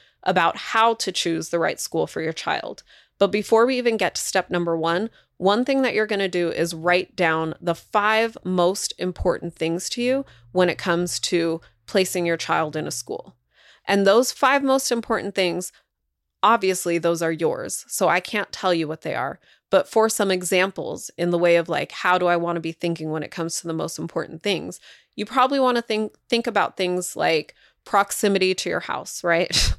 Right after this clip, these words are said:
<laughs> Clearly, I didn't think about that 'cause my child was on a train this morning. <laughs>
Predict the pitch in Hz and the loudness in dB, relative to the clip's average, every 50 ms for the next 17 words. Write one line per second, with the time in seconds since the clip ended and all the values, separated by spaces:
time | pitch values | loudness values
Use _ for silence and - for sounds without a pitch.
0 | - _ - - - - - - - - - 294 302 294 269 254 233 247 294 330 | -4 _ -18 -16 -16 -16 -18 -20 -8 -2 0 2 4 4 6 6 4 4 4 4
1 | 294 226 208 214 196 220 202 208 202 202 202 202 196 - 202 202 196 - - 185 | 4 4 4 4 2 2 2 2 2 2 4 4 4 2 2 2 2 0 -2 -4
2 | 160 170 208 247 262 - 254 240 240 254 262 254 277 285 311 320 320 330 330 - | -2 2 2 2 2 2 2 4 4 4 4 2 2 2 4 4 4 2 4 4
3 | 359 381 370 359 330 320 302 - 277 285 294 294 285 277 285 285 285 311 - | 6 6 8 6 6 6 4 4 4 4 6 6 6 4 4 4 4 4 4